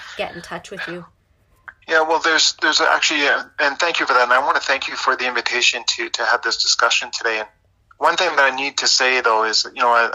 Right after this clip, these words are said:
Speaker 2: as a certified financial planner at I G Wealth Management, um, a lot of the stuff that we talked about today is, is conceptual and, and it's all fine and dandy, but,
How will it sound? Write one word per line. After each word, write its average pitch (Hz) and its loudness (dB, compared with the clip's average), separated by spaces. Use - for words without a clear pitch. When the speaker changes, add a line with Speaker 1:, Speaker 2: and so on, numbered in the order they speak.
Speaker 2:
as 123 2
a 120 -2
certified 147 2
financial 123 0
planner 113 4
at 107 0
I 110 0
G 120 -8
Wealth 107 -2
Management, 117 0
um, 110 -2
a 139 4
lot 180 6
of - 0
the 127 -2
stuff - 2
that 135 -2
we 127 -8
talked 131 0
about 113 0
today 113 0
is, 107 0
is 127 0
conceptual 123 -2
and, 120 -4
and 113 -2
it's 113 -2
all 131 4
fine 127 0
and 117 -6
dandy, 117 -2
but, 107 0